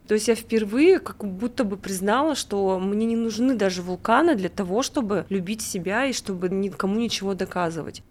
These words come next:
И всё, я, когда вот это решение было принято, сдаться, у меня появились силы, и ещё сильнее решение вот после этого, как сдаться, было встать и пойти. То есть, когда ты сдаёшься, на самом деле,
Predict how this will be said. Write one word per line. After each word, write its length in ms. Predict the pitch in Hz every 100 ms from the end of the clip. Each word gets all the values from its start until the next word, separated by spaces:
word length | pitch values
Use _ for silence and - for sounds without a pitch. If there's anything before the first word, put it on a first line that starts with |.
| - -
И 80 |
всё, 260 | 202 - 330
я, 320 | 269 233 202 -
когда 280 | 220 214 196
вот 120 | 202
это 140 | 185
решение 400 | 185 - 220 214
было 180 | 190 196
принято, 560 | 190 254 359 311 208 190 -
сдаться, 680 | 190 185 214 330 - 233 185 - - - -
у 60 | 214
меня 140 | 247
появились 520 | 233 208 226 196 190
силы, 520 | - 233 349 339 202 - -
и 420 | 226 240 233 220 -
ещё 380 | 202 - - 254
сильнее 520 | 240 214 208 214 180
решение 600 | 170 - 240 339 381 220
вот 160 | - -
после 380 | 202 196 196 196
этого, 420 | 180 165 - -
как 180 | 185 185
сдаться, 480 | 175 214 320 - 202
было 220 | 185 190
встать 440 | - - 208 247
и 20 | 247
пойти. 500 | 190 202 - 180 160
То 80 | 196
есть, 160 | 202 -
когда 280 | 202 220
ты 120 | 254 240
сдаёшься, 600 | 190 214 277 440 - 226
на 100 | 196
самом 360 | - 196 196
деле, 340 | 190 285 330